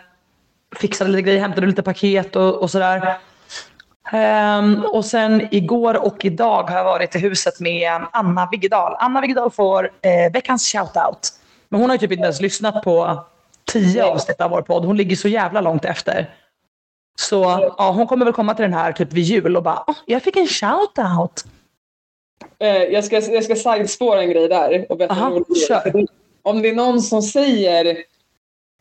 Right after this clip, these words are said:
Speaker 2: så här, "Åh, har du en, eh, har du en podd?" Jag bara så här, "Åh, vad, vad kul, lyssnar du på den?" Alltså, jag är alltid förvånad över att om någon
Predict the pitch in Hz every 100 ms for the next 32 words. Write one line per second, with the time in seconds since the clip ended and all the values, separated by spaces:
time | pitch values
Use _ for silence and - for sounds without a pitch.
0 | _ _ _ - 208 190 311 302 240 269
1 | 277 269 254 247 240 233 233 233 233 214
2 | 277 175 170 202 220 214 208 202 - 392
3 | 233 277 269 262 415 214 240 269 - 151
4 | - 175 - 190 202 214 208 214 233 240
5 | 208 330 214 156 139 180 214 214 - -
6 | 190 165 160 165 160 165 165 - 180 170
7 | 160 156